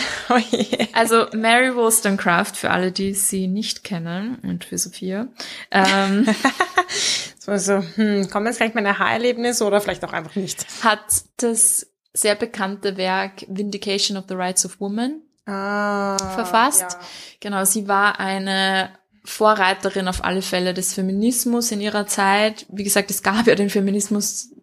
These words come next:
Speaker 2: äh, im achtzehnten Jahrhundert noch nicht, deswegen ist es vielleicht passender zu sagen, sie war sowas wie eine Proto-Feministin.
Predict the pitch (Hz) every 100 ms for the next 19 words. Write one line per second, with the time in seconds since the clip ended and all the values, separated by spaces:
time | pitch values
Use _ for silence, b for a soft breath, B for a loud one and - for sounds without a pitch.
0 | - - 202 196 185 202 196 196 196 B
1 | B B - 185 - 202 190 202 214 214
2 | 208 196 214 233 233 208 196 190 190 -
3 | 185 - 190 180 - - 175 202 190 185
4 | 190 185 180 180 180 175 180 185 175 175
5 | - 208 208 214 196 202 233 - 240 254